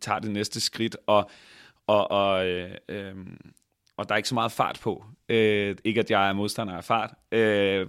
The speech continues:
i sådan, i, i mennesker. Men, men, men jeg tror bare, hvis du skal klare det over en længere periode, så, så bliver du også nødt til at kunne, kunne tage det, når, når, når det dykker. Øhm, og der virker han også som en, der, der er udmærket ved, at han ikke er her på låntid, men at han skal,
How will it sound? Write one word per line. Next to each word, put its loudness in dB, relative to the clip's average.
i -4
sådan, -6
i, -2
i 2
mennesker. 0
Men, 2
men, 0
men 0
jeg 4
tror 2
bare, 4
hvis 0
du -8
skal -10
klare 0
det 2
over 0
en -4
længere -4
periode, -2
så, -8
så -8
bliver -2
du 0
også -4
nødt -8
til -4
at -6
kunne, -8
kunne -10
tage -4
det, -4
når, -4
når, -6
når -12
det -14
dykker. -4
Øhm, -2
og -8
der 2
virker 4
han -2
også 0
som -6
en, -6
der, 0
der -2
er -
udmærket 4
ved, 0
at -2
han -6
ikke 2
er 2
her 2
på -6
låntid, 0
men -4
at -2
han -6
skal, -4